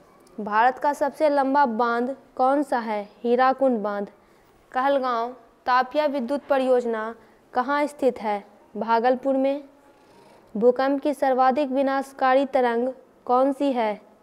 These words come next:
एल तरंग। निम्न में से किस नदी को बिहार का शोक कहा जाता है? कोसी को कहा जाता है, क्योंकि जब, क्योंकि जब, जब यहाँ पे बाढ़ आती है तो बहुत ज़्यादा प्रॉब्लम ये क्रिएट कर देती है।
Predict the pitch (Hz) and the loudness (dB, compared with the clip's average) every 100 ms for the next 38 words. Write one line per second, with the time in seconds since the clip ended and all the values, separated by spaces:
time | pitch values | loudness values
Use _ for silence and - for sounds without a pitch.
0 | _ - 233 247 247 220 202 208 - _ | _ -6 0 2 2 2 0 -6 -14 _
1 | _ _ _ _ _ 233 240 294 302 294 | _ _ _ _ _ -2 0 2 2 0
2 | 294 302 294 302 285 277 247 247 240 240 | 0 0 -2 -2 0 0 0 2 2 2
3 | 240 - - 220 240 254 277 277 277 277 | -2 -16 -6 -2 0 0 0 0 -2 2
4 | 254 254 240 233 220 214 220 208 214 - | 2 2 -2 0 -2 -4 -6 -6 -8 -10
5 | _ _ _ - 285 285 359 349 330 277 | _ _ _ 2 2 4 0 0 -2 -4
6 | 262 254 247 254 262 277 277 269 285 269 | -4 -2 -4 -4 -4 -4 -4 -6 -4 0
7 | 302 269 - - _ _ - 262 262 285 | 0 -2 -10 -20 _ _ -4 -2 0 -2
8 | 285 247 247 285 - 214 262 262 277 285 | 0 0 0 -2 -2 -4 -2 0 -2 -2
9 | 285 285 220 247 302 294 262 254 247 226 | 2 2 4 2 2 0 -2 -4 -4 -2
10 | 247 - - _ - 233 247 277 294 269 | -2 -6 -20 _ -6 -2 0 2 2 2
11 | 269 285 285 262 254 269 269 262 262 247 | 2 2 2 2 2 0 0 -2 -4 -4
12 | 247 247 226 214 214 214 214 214 | -4 -4 -4 -4 -6 -4 -6 -6